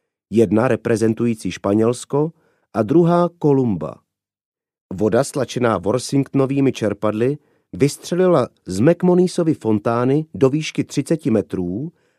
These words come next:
a překryla slunce duhovou oponou. Hosté si nad hlavou otevřeli deštníky.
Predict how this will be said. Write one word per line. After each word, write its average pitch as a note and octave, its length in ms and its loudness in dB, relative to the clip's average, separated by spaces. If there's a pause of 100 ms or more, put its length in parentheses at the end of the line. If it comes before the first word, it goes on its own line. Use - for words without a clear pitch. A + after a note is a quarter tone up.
(100)
a - 100 -4
překryla G3 600 0
slunce D#3+ 460 0
duhovou D3 520 2
oponou. E2 720 -4 (1080)
Hosté A2 360 2
si A2+ 160 -2
nad G#2+ 140 2
hlavou A#2+ 460 0
otevřeli A#2+ 480 -2
deštníky. F2+ 800 -6